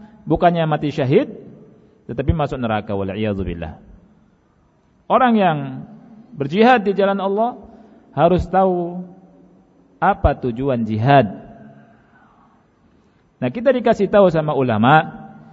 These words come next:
tujuan jihad yang nomor satu adalah agar kalimatullah, kalimat Allah tinggi. Ya. Agar Allah diibadahi.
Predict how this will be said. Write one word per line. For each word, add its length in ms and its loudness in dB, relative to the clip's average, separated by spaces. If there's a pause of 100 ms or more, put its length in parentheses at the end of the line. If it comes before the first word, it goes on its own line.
(640)
tujuan 320 4
jihad 320 2
yang 160 -6
nomor 320 2
satu 560 -2 (960)
adalah 560 0
agar 560 2
kalimatullah, 1400 2
kalimat 400 0
Allah 320 -4
tinggi. 560 -8 (1600)
Ya. 320 -6 (480)
Agar 320 2
Allah 560 2 (320)
diibadahi. 880 0